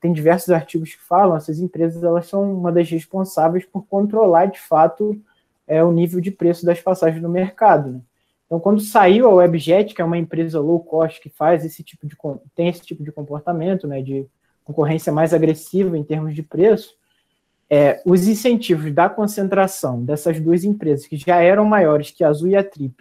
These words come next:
e também do perfil ma-, de concorrência mais voltado pra preço dessas empresas, fez, pra mim,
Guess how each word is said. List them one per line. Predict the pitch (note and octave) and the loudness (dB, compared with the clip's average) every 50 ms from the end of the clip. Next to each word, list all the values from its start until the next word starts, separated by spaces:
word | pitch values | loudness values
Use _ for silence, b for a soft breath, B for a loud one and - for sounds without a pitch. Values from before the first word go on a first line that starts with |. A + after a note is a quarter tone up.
| _ - | _ -10
e | G3+ G#3+ | -8 -6
também | G#3 - F#3+ E3 D#3+ D#3 E3 E3 E3 E3 D#3 | -4 -4 -2 -2 0 0 0 0 0 -2 -4
do | D3 D3+ D3+ D3+ _ | -4 -6 -6 -4 _
perfil | - G3 F3 - - - - - - A3+ B3 A#3 F#3 - - _ _ _ _ _ _ _ _ _ _ | 2 2 2 0 -2 -14 -14 -8 -4 -2 -2 0 -2 -4 -6 _ _ _ _ _ _ _ _ _ _
ma-, | D#3+ D3+ D#3 D#3+ D#3 C3 - D3 | -4 0 2 2 2 2 0 -2
de | C#3+ C3 D3 D#3 | -4 -4 -6 -6
concorrência | D#3 - E3+ E3 - D#3+ D3 C3 E3 F3+ F#3 - - D#3+ | -6 -8 -6 -4 -4 -4 -2 -2 -4 -4 -4 -4 -6 -4
mais | D#3 D#3+ D#3+ E3 D#3 | -2 -2 -2 -2 -2
voltado | E3+ E3 D3 - D3+ D3+ D#3 D#3 | -2 -4 -4 -2 -4 -4 -4 -2
pra | - E3 F3+ | -2 -2 -2
preço | - - - E3 F#3 F3+ F3+ | -2 0 0 0 0 0 -2
dessas | D#3 D#3 D#3 - E3 E3 E3+ | -4 -6 -4 -4 -6 -6 -4
empresas, | G3 G3 F#3+ F3 E3+ E3+ F3+ F#3 G#3+ A3 A3 | -6 -6 -6 -4 -2 -2 -2 -2 -4 -6 -8
fez, | - - - - F#3 F3+ G3+ F#3+ - - _ _ _ _ _ - | -12 -8 -2 2 4 4 2 2 -2 -16 _ _ _ _ _ -4
pra | F3 F3 F3 | -2 -2 0
mim, | F3 E3+ F3+ F3+ D#3+ | 0 0 -2 -2 -4